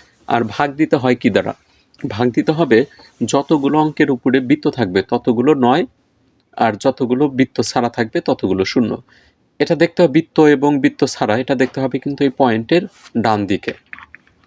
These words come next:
তারপরে গুণন দিয়ে আমরা লিখব হচ্ছে তিন ভাগ নয়। এটা একটু আগে আমরা দেখেছিলাম ক নাম্বারে। আহ, তিন এবং নয়কে কিন্তু আমরা কাটাকাটি করতে পারি। তিন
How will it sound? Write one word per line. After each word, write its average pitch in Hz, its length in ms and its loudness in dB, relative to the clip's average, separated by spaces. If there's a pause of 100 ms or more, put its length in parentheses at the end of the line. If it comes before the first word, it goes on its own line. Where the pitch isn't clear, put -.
(580)
তারপরে 143 340 0
গুণন 143 300 2
দিয়ে 120 160 4
আমরা 107 220 0
লিখব 107 260 -4
হচ্ছে 127 300 -4 (100)
তিন 123 220 2
ভাগ 101 260 -4 (180)
নয়। 101 200 0 (680)
এটা 131 140 2
একটু 117 260 0
আগে 107 160 0
আমরা 101 160 0
দেখেছিলাম 107 480 -2
ক - 160 -14
নাম্বারে। 101 340 -2 (680)
আহ, 110 180 0 (260)
তিন 180 200 2
এবং 143 260 2
নয়কে 147 300 0
কিন্তু 117 220 -6
আমরা 117 160 0
কাটাকাটি - 440 -6
করতে - 240 -2
পারি। 101 300 -2
তিন 131 180 2